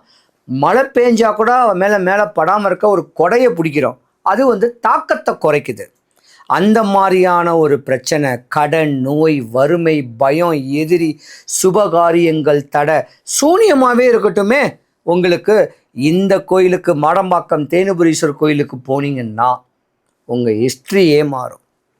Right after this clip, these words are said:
அப்படியே திருப்பி போயிடும். நீங்க என்ன நினைச்சிருக்கீங்களோ அது பரிபூர்ணமா அமையும், கிடைக்கும். பன்னெண்டு ராசிக்காரங்களும் ஒரு நாள் சென்னை தாம்பரம் மாடம்பாக்கம்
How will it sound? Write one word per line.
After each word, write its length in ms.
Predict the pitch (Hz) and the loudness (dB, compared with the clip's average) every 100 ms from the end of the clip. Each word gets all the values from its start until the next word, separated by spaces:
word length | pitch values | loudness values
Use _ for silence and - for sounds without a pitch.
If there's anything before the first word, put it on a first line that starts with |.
| _ _ _ _ - | _ _ _ _ -8
அப்படியே 380 | 156 - 214 226 233 | -6 -2 2 2 2
திருப்பி 220 | 190 175 156 | -2 -2 -4
போயிடும். 320 | 123 - - _ _ _ _ _ _ _ _ 143 | -4 -6 -18 _ _ _ _ _ _ _ _ -4
நீங்க 260 | 151 156 135 135 | 0 0 0 0
என்ன 340 | 151 202 208 208 170 | 0 0 2 0 0
நினைச்சிருக்கீங்களோ 920 | 156 175 - 156 147 147 131 117 123 127 - _ _ _ - | 0 -2 -2 -4 -2 -2 0 0 0 -2 -6 _ _ _ -4
அது 200 | 120 123 117 - | -4 -4 -6 -4
பரிபூர்ணமா 1200 | 117 156 165 185 185 185 190 190 180 165 160 165 170 135 | -2 -2 0 0 0 0 2 2 0 0 0 0 2 0
அமையும், 480 | 117 139 147 147 170 - _ _ - | 0 0 2 2 0 -6 _ _ -6
கிடைக்கும். 420 | 113 123 - - _ _ _ _ _ _ | -4 -4 -6 -14 _ _ _ _ _ _
பன்னெண்டு 360 | 104 123 160 143 | -4 -2 0 0
ராசிக்காரங்களும் 760 | 151 175 190 175 160 156 165 285 _ _ _ - | 0 0 -2 0 0 0 0 -2 _ _ _ -4
ஒரு 220 | 120 135 156 | 0 0 2
நாள் 220 | 156 180 - _ - | 2 0 -2 _ -4
சென்னை 420 | 127 151 160 170 240 _ 131 | -2 -2 0 -2 -4 _ -2
தாம்பரம் 480 | 147 175 151 170 285 156 | 0 0 0 -2 -4 -4
மாடம்பாக்கம் 640 | 143 190 180 175 - 160 | -2 0 0 -2 -2 -6